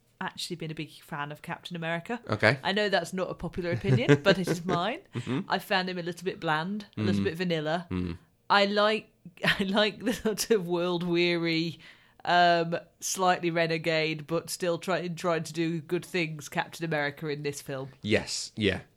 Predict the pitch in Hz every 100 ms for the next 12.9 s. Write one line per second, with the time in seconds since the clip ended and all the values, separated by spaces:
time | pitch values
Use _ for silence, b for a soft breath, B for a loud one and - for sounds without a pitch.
0 | B B B B B B B B 123 110
1 | - 110 117 107 - 117 120 113 107 104
2 | - - 101 101 95 95 95 - b b
3 | b b b - 110 104 107 95 95 -
4 | 101 95 95 - 98 90 - 98 98 92
5 | - 120 - 120 123 127 - 123 - 127
6 | 110 104 104 101 101 101 b b - 107
7 | 90 101 101 104 101 101 101 107 107 113
8 | 123 131 - 170 165 180 233 247 - -
9 | 196 196 135 143 143 135 143 135 - _
10 | _ - - 131 131 127 139 127 127 123
11 | 123 120 120 120 123 127 123 123 123 131
12 | 185 202 - 156 139 156 160 196 180